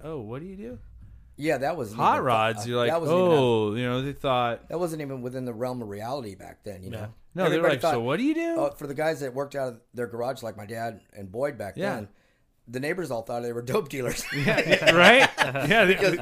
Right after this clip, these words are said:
Speaker 1: yeah.
Speaker 2: that, between that and then the pyramid parties, remember that?
Speaker 3: Oh, yeah.
Speaker 1: Oh,
Speaker 2: Yeah.
Speaker 1: yeah.
Speaker 2: <laughs> And, uh,
Speaker 1: So, so, so I think that's why my dad was like, "No, this is, this can be a business." There,
Speaker 2: Yeah.
Speaker 1: there's, th-, this is, there's, he saw the vision and he was pushing for it and he,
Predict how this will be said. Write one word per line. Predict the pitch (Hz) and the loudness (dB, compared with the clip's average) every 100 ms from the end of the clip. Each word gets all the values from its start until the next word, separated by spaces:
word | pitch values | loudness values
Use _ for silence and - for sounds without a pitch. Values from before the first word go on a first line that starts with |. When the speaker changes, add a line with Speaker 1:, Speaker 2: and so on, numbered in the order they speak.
| 147 | -2
Speaker 1:
yeah. | 226 185 | -2 2
Speaker 2:
that, | 175 196 | 2 2
between | 160 185 175 | -2 -4 -2
that | 170 190 196 | 0 0 0
and | 151 | -2
then | 143 139 | -4 -6
the | 131 | -6
pyramid | 170 202 180 135 127 | -2 -2 -2 -6 -2
parties, | 131 135 151 | 0 0 -4
remember | 139 143 143 | -6 -8 -4
that? | 151 156 - | -2 -2 -4
Speaker 3:
Oh, | 131 | -6
yeah. | 120 113 | -6 -4
Speaker 1:
Oh, | 185 196 185 156 | 2 6 8 6
Speaker 2:
Yeah. | 151 220 208 123 107 143 127 - | 6 4 4 4 0 -4 -6 -10
Speaker 1:
yeah. | - | -4
Speaker 2:
<laughs> | |
And, | 156 151 | -2 0
uh, | 139 117 | 0 0
Speaker 1:
So, | 160 214 | 0 -2
so, | 196 214 214 | -2 -6 -4
so | 220 226 | -2 0
I | 208 | 0
think | 208 240 247 - | -2 -4 -6 -6
that's | 190 202 208 | -4 -4 -2
why | 214 | -4
my | 190 | -2
dad | 185 180 | -2 -2
was | 160 | -2
like, | 151 147 | -6 -6
"No, | 208 185 | -6 -4
this | 143 185 - | -6 -8 -8
is, | 208 160 | -10 -10
this | 160 175 | -12 -12
can | - 190 | -8 -8
be | 165 | -6
a | |
business." | 135 175 180 85 - - _ | -4 -6 -8 -16 -18 -20 _
There, | 131 110 | -10 -8
Speaker 2:
Yeah. | 113 | -6
Speaker 1:
there's, | 156 156 | -6 -8
th-, | - 147 127 | -8 -10 -8
this | 143 147 | -12 -10
is, | 139 127 | -14 -8
there's, | 131 131 117 - _ _ _ _ _ _ | -6 -6 -8 -16 _ _ _ _ _ _
he | 147 | -12
saw | 139 156 | -6 -4
the | 135 | -4
vision | 110 165 160 117 | -4 -6 -6 -6
and | 117 117 | -6 -8
he | 110 | -10
was | 104 | -10
pushing | - 175 180 123 | -8 -8 -8 -8
for | 117 | -8
it | 113 | -8
and | |
he, | 123 | -8